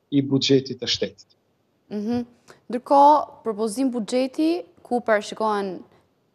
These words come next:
Speaker 2: ku parashihen pagat sektorin publik për vitin e ardhshëm, ka shkaktuar pakënaqësi edhe nga sindikalistët në Maqedoninë e Veriut, të cilët kanë vendosur dalin protesta masive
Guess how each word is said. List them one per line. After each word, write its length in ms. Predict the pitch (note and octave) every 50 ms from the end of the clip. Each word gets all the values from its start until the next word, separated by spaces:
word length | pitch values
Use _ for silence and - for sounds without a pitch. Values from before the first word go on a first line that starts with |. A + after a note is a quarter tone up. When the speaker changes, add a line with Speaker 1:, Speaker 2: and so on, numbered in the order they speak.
| _ _ -
Speaker 2:
ku 80 | - -
parashihen 760 | - G#3 F#3+ E3+ D#3+ - - - - C#4 D4+ C#4 F#3+ D#3 D3+
pagat 440 | - - E3+ D#3+ D#3 D3 D3 D3 -
sektorin 440 | - - D#3 - F3 D#3+ D#3 D#3 D#3
publik 320 | - D#3 D3+ D3+ D#3 D3+
për 140 | - D#3+ D3+
vitin 260 | D#3 D3+ D#3 D3+ D#3+
e 40 | D#3+
ardhshëm, 400 | F3 G3 G#3+ A3+ - - - B3+ A3
ka 60 | G#3+ G#3
shkaktuar 560 | - - - - - - A3 A3+ G#3+ G#3 G#3 G#3
pakënaqësi 640 | G#3 G3+ - F#3 F#3 F3+ - - - G#3 G3+ F#3+ -
edhe 380 | - E3 F#3 F#3+ F#3+ F3+ F3+ F3
nga 220 | F3 F3 E3+ E3 E3 -
sindikalistët 920 | - - F3 E3+ - F#3 F3 F#3+ F3+ D#3+ - - - - F#3+ G3+ - _ _ _ _ _ E3
në 60 | E3+
Maqedoninë 500 | D#3+ D3 D#3+ D#3+ D#3+ D#3+ D#3+ D#3 D3+ D#3
e 40 | D#3
Veriut, 420 | F3 F#3+ G3+ G3+ F#3+ F#3+ G3+ G3 - E3+
të 60 | D3+ -
cilët 340 | - G3 F#3+ F#3+ F#3 F3 - -
kanë 200 | F3 E3 E3 E3+
vendosur 500 | F#3+ G#3+ F#3 F3 E3+ E3+ - - E3+ E3+
dalin 260 | D3+ D3+ D#3+ D#3+ D#3
protesta 460 | D#3 D#3 D3 - D#3 D3 - - D#3
masive 640 | D#3 E3 E3+ - - F3 E3+ F3 D#3+ F3 F3+ F3+